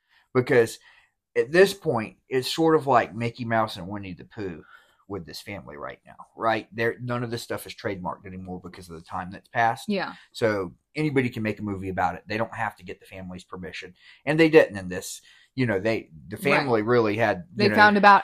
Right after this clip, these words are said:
Speaker 2: out about it on social media.
Speaker 1: <laughs> Yeah,
Speaker 2: That's how
Speaker 1: that,
Speaker 2: they
Speaker 1: "Hey,
Speaker 2: found out
Speaker 1: somebody's
Speaker 2: about
Speaker 1: making a
Speaker 2: it.
Speaker 1: movie about
Speaker 2: <laughs>
Speaker 1: your family, by the way." And you're right. I, they probably were like, "Lemon's lemonade. Hey,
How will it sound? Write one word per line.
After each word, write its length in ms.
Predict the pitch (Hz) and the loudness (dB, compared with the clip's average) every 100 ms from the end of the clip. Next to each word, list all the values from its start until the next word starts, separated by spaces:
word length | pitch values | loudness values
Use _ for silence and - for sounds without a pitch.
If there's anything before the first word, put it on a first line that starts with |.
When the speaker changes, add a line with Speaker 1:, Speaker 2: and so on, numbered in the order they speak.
| - | 8
Speaker 2:
out 180 | 196 190 | 6 8
about 220 | 185 180 | 6 6
it 80 | 165 | 2
on 140 | 160 | 0
social 260 | 175 165 165 | -2 -4 -6
media. 320 | 151 185 - 214 | 4 6 6 4
Speaker 1:
<laughs> 60 | |
Yeah, 200 | 175 190 | 8 10
Speaker 2:
That's 140 | 180 - | 10 10
how 80 | 180 | 10
Speaker 1:
that, 80 | 139 | 12
Speaker 2:
they 60 | |
Speaker 1:
"Hey, 100 | 180 | 12
Speaker 2:
found 120 | 160 131 | 10 8
out 40 | |
Speaker 1:
somebody's 240 | 226 233 | 4 4
Speaker 2:
about 100 | 214 214 | 8 8
Speaker 1:
making 160 | 190 | 8
a 40 | 170 | 10
Speaker 2:
it. 20 | |
Speaker 1:
movie 260 | 202 170 | 10 12
about 260 | 165 175 - | 12 12 12
Speaker 2:
<laughs> 20 | |
Speaker 1:
your 100 | 165 | 8
family, 420 | 208 180 165 139 | 12 12 12 8
by 220 | 127 127 113 | 8 8 8
the 80 | |
way." 160 | 110 101 95 _ _ - | 4 0 -4 _ _ 2
And 120 | 190 | 6
you're 120 | 196 208 | 10 12
right. 300 | 233 190 - 170 | 12 12 8 6
I, 140 | 175 165 | 6 6
they 140 | 170 | 2
probably 540 | 170 185 180 160 156 156 | 6 10 10 8 6 8
were 140 | 147 | 12
like, 220 | 143 139 151 | 12 12 8
"Lemon's 420 | 156 151 143 127 | 4 4 0 2
lemonade. 680 | 143 131 131 143 135 123 120 | 2 4 8 8 8 4 2
Hey, 340 | 135 120 98 | 4 4 4